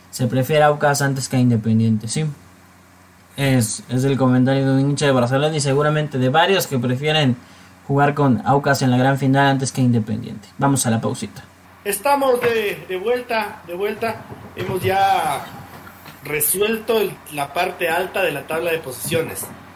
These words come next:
Speaker 2: Pero donde las cosas sí están bonitas, bonitas es abajo, ¿no? Ahí sí la cosa está buena porque el triunfo del técnico universitario hoy yo creo que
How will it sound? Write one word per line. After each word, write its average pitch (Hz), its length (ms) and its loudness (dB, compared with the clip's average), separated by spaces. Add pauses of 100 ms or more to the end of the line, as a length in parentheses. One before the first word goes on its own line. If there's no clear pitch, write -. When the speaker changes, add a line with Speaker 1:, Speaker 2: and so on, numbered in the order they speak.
(340)
Speaker 2:
Pero 156 160 2
donde 175 200 0
las 180 140 -4
cosas 254 300 -2
sí 240 80 -4
están 254 340 -4
bonitas, 233 420 -2
bonitas 208 400 -2
es 185 120 -2
abajo, 160 420 -4
¿no? 120 220 -14 (680)
Ahí 202 300 0
sí 269 200 -2
la 262 160 -2
cosa 226 280 -2
está 190 280 -4
buena 208 560 -4
porque 147 840 -4 (400)
el 139 140 -10
triunfo 262 400 -2
del 226 160 2
técnico 240 360 -4
universitario 185 880 -2
hoy 220 340 0 (480)
yo 220 380 -2
creo 233 520 -2
que 175 320 -4